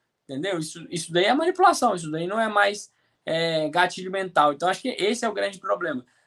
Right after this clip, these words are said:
As pessoas tão, é, levando a extremos, né? Não que o ca-, esse cara, mesmo que esse cara saiba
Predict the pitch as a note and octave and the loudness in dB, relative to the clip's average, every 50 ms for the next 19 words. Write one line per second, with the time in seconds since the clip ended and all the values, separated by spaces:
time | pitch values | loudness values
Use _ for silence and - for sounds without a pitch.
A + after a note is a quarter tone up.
0 | _ - C#3+ D3 - - E3+ E3 F3 F3+ E3+ - G3 G3 G3 G3 - _ _ _ | _ -4 -4 -4 -2 -6 -6 -4 -4 -6 0 0 0 0 0 -2 -8 _ _ _
1 | _ _ _ _ _ _ C3 C3+ C3+ C3+ C3 B2+ B2+ C3 D3+ E3+ D#3+ C#3+ D#3+ G3+ | _ _ _ _ _ _ -2 -2 0 0 0 -2 0 2 2 2 2 4 4 4
2 | A#3+ B3 A3+ G#3+ F3+ F3 E3 - - - - - F#3 A3 A#3 A3+ F#3+ D#3 C#3 C3+ | 6 6 6 6 6 6 2 -4 -10 -6 -2 0 0 2 0 0 -2 -2 -4 -2
3 | C#3 D#3+ F3+ - _ _ _ _ _ _ F3+ A3+ D4+ D#4+ - C#4+ B3 - - F#3+ | -2 -4 -4 -4 _ _ _ _ _ _ 2 2 2 4 2 0 -2 4 6 8
4 | F3 E3+ - - E3+ F3+ F#3 E3 - E3 - F#3 F#3 F3+ E3+ D#3+ D#3+ F3+ B3+ F4 | 8 8 6 2 0 0 0 -2 -6 -2 4 6 6 6 6 2 0 0 0 0
5 | E4 D#4+ D4+ A3+ A3+ G#3 - - - F3 E3 E3 D#3+ E3+ D#3+ - - - - - | 0 -2 -6 -6 -6 -8 -10 -6 0 2 2 4 4 2 -2 -4 -8 -14 -14 -2
6 | - G#3 A3 B3 C#4+ A#3 - C#3 B2 | 2 2 4 4 2 0 -2 -4 -6